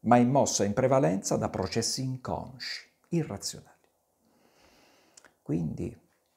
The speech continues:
se l'io non è padrone dei suoi pensieri, non è padrone delle sue emozioni,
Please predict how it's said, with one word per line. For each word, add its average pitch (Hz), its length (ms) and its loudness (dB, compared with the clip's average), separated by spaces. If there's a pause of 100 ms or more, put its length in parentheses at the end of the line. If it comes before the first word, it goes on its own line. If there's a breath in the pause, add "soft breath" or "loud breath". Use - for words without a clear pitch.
(160)
se - 260 0
l'io 143 400 2
non 104 240 0
è 160 100 2
padrone 101 800 2
dei 85 140 -4
suoi 120 160 -2
pensieri, 185 760 -4 (400)
non 123 260 4
è 139 80 4
padrone 123 760 2
delle 90 240 0
sue 110 160 0
emozioni, 87 1040 -6